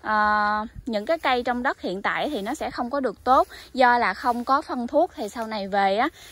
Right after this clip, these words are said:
cả nhà mình có thể vô phân nè, xịt thuốc lại để dưỡng cây lại, hoặc là mình có thể san lấp mặt bằng và trồng lại những loại cây ăn trái khác ha. Đây, à, bên đây là có hàng rào lưới B bốn mươi rồi nè,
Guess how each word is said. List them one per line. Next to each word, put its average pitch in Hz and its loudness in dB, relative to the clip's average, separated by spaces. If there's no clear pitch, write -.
cả 226 0
nhà 254 2
mình 202 -4
có 262 -2
thể 214 -4
vô 254 2
phân 247 -4
nè, 202 -6
xịt 202 -10
thuốc 320 -2
lại 185 -2
để 196 -4
dưỡng 202 -2
cây 254 0
lại, 190 0
hoặc 226 -2
là 214 2
mình 208 -2
có 262 0
thể 269 -2
san 240 -2
lấp 277 -2
mặt 294 -2
bằng 202 -2
và 196 -4
trồng 190 -4
lại 180 -4
những 208 -6
loại 190 -2
cây 233 -2
ăn 226 -2
trái 254 -2
khác 330 -4
ha. 320 0
Đây, 233 -6
à, 226 0
bên 240 0
đây 220 0
là 214 0
có 233 2
hàng 220 -2
rào 196 0
lưới 220 -4
B 262 -2
bốn 277 -4
mươi 254 -2
rồi 202 -2
nè, 196 -4